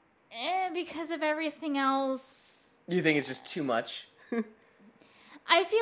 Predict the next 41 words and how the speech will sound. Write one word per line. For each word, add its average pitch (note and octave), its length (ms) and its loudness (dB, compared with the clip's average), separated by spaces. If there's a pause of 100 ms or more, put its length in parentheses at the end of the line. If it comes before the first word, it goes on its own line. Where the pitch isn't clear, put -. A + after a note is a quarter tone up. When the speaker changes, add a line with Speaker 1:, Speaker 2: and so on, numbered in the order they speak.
Speaker 1:
like A4 180 2
it F4 60 -6
might E4 200 0
just F4+ 260 -6
be D#4+ 220 -2 (120)
people D4 680 0 (140)
adding B3+ 880 2 (580)
to D4 140 -6
the B3+ 100 0
creepiness - 1200 -8
Speaker 2:
Mm-hmm. D3+ 240 0
Speaker 1:
without B3+ 360 6
any A#3+ 240 0
facts. - 840 -10
Speaker 2:
It's G#3 140 6
very G4+ 200 2
possible. D#3+ 420 2
I D#3 80 4
mean, F#3+ 140 2
again, G#3 240 4
these F3+ 160 -2
are F#3 60 4
all D3+ 160 4
just C#3 260 -8
stories B2 640 -6
and A#2+ 320 -6 (220)
supposed F3+ 640 0
eyewitness B2+ 560 0
encounters. - 680 -10 (140)
Still, A3 440 4
it D#3+ 140 8
adds D#3 300 6
to G3 80 -4
the E3+ 100 -2
legend D3 360 2
and C#3+ 100 -4
the C#3 60 -2
lore B2 240 4
of A#2 120 -6
Clinton B2 300 -6
Road. C3 360 -6